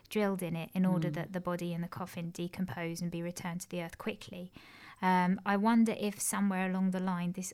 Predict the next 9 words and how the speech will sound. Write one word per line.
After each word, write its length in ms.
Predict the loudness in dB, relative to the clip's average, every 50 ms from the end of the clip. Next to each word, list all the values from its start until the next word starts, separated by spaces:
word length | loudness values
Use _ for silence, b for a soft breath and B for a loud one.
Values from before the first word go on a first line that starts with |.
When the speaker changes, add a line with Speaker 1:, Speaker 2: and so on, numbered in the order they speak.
| -4 0
Speaker 1:
odd 180 | 0 0 2 0
request, 800 | -2 -4 -4 -4 -6 -4 -4 -4 -4 -2 -2 -4 -6 -8 -10 -14 B B B B B
Speaker 2:
Mm. 440 | 0 0 0 0 0 -2 -4 -2 0
Speaker 1:
um, 460 | 2 2 4 4 4 4 4 4 2 -2 -2 0
was 140 | 2 4 4
elaborated 760 | 4 4 4 6 4 4 4 2 2 2 0 0 -2 -2 -2 -4
upon 520 | -4 -2 -2 0 0 2 2 0 0 0
Speaker 2:
Yeah. 200 | 0 0 0 0
Speaker 1:
and 340 | 0 0 0 0 -2 -4